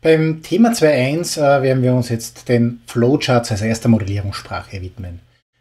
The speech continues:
Ähm, der Aufbau dieser Modellierungsspracheneinführungen ist immer identisch. Ähm,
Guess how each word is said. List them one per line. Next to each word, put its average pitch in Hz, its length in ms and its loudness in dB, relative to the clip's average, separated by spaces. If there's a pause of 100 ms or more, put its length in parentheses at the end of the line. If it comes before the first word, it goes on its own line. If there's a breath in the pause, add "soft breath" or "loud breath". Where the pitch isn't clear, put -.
(140)
Ähm, 131 560 0
der 143 120 -4
Aufbau 175 500 2
dieser 156 200 0
Modellierungsspracheneinführungen 135 1500 0
ist 120 120 0
immer 135 140 -2
identisch. 117 760 -2
Ähm, 120 460 -2